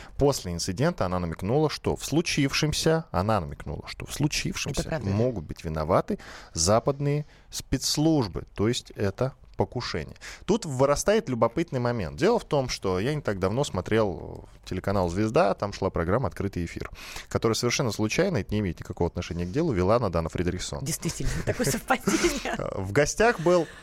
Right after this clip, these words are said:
Speaker 1: Вальтер Литвиненко.
Speaker 2: Отец
Speaker 1: Отец,
Speaker 2: Александра.
Speaker 1: да, того самого Литвиненко, который больше, которого больше десяти лет назад, э, который тоже подвергся отравлению, и непонятно, что там в итоге произошло.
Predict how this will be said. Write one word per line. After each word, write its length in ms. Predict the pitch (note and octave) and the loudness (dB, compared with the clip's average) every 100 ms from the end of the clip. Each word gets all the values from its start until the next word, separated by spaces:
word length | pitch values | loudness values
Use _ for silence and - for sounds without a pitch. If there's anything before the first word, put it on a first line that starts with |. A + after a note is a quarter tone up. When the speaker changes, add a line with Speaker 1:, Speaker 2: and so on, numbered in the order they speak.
| - - | -20 -16
Speaker 1:
Вальтер 640 | - F#2+ C#3+ F#3 - D#3 C#3+ | -6 4 6 6 2 -2 0
Литвиненко. 840 | A2+ C3 B2+ C#3+ C#3 B2 F#2+ - | 0 0 2 0 2 2 0 0
Speaker 2:
Отец 360 | F#3+ - F3 - | 0 0 -6 2
Speaker 1:
Отец, 300 | C3+ C#3+ - | 4 4 2
Speaker 2:
Александра. 640 | D3+ B2 - - - - E2 | 4 4 2 -2 -2 -8 0
Speaker 1:
да, 200 | G2+ D#2+ | 2 2
того 240 | A2+ G#2+ | 2 2
самого 340 | - A2+ F#2+ F2 | 2 2 2 2
Литвиненко, 540 | F2+ A#2 D#3 A3 - | 0 0 2 0 -2
который 340 | G#2+ G#2+ G#2+ | -2 2 2
больше, 360 | G2 G#2 - - | 2 -2 -4 -6
которого 460 | - - A2+ F2+ E2 | -2 2 2 2 0
больше 360 | G#2+ G2 - | 0 -2 -4
десяти 340 | E2+ - - E2+ | -6 -6 -4 0
лет 220 | A#2 - - - - - | 0 -2 -8 -10 -10 -4
назад, 480 | F#2+ G#2 C3 D#3 - | 0 4 4 4 0
э, 220 | F2 E2+ - | -6 -6 -6
который 220 | - G#2 | -4 0
тоже 200 | A2 F#2 | 0 0
подвергся 480 | G2 F#2 F#2+ - F2 | 0 0 0 0 -2
отравлению, 560 | - A2 D3 F3+ A#2 | 2 2 2 0 -2
и 220 | - F#2+ F#2+ | -2 -4 -4
непонятно, 880 | G2 F2 F2+ F#2 A2 A2+ A2+ F2+ - | -6 -8 -6 -4 2 2 2 -4 -8
что 160 | - | -10
там 120 | F2+ | -6
в 40 | E2+ | -4
итоге 220 | F2+ - | -4 -6
произошло. 580 | - F#2 G#2 - D#3+ | -2 0 0 2 2